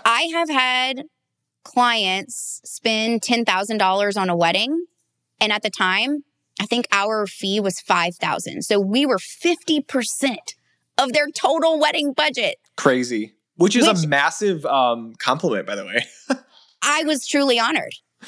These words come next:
Speaker 1: I was truly honored. To this day, I still remember them. And I remember all of my couples, but I specifically remember so much about their wedding because I felt like
Speaker 2: Yeah.
Speaker 1: we were such a big part of making that day,
Speaker 2: Yeah.
Speaker 1: like, what they had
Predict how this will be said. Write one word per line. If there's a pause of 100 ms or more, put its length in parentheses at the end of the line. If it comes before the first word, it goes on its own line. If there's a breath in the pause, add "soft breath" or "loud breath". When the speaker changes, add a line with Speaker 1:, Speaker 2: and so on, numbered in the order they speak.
(180 loud breath)
Speaker 1:
I
was
truly
honored.
To
this
day,
I
still
remember
them. (580 loud breath)
And (120)
I
remember
all
of
my
couples,
but
I
specifically
remember
so
much
about
their
wedding
because
I
felt
like
Speaker 2:
Yeah.
Speaker 1:
we
were
such
a (180)
big (120)
part (320)
of
making
that
day,
Speaker 2:
Yeah. (120)
Speaker 1:
like, (100)
what
they
had